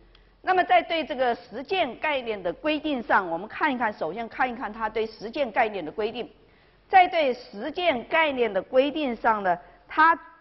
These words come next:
马-，他阐发了马克思实践概念呢，他认为马克思的实践概念有两个关键词，有两个关键词，一个是感性，一个是需要。他说一个是感性，一个是需要。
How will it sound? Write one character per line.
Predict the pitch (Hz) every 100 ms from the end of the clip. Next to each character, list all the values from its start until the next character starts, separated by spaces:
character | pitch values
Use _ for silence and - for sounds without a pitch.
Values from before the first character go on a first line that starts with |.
| _ _ -
马-， | 226 220 -
他 | - 294 302 - -
阐 | 214 269
发 | 240
了 | 254
马 | 247 165
克 | 160
思 | - 269 262
实 | - 214
践 | 403 392
概 | 233 285 233
念 | 214
呢， | 170 - -
他 | 302
认 | 311 294
为 | 196 196 - - -
马 | - 233 240
克 | 269
思 | 349
的 | 330 233
实 | - 233
践 | 294 285
概 | 294
念 | 269 226
有 | 202
两 | 247 220 135 135
个 | 214
关 | 202 - 269 294
键 | 302 190
词， | - - 147 - _ _
有 | 247
两 | 311 247 143
个 | 185
关 | 233 226
键 | 254
词， | 208 - 165 - - -
一 | - 214 294
个 | 339 359 262
是 | - 262 202 -
感 | 220 131 139
性， | - 320 214 -
一 | 165 220
个 | 240 214
是 | - 190
需 | - - 240
要。 | 262 240 - - _
他 | 302
说 | 277
一 | 233 247
个 | 330 285
是 | 269
感 | 208 151
性， | - 220
一 |
个 | 185 208
是 | 208
需 | 196 233
要。 | 269 214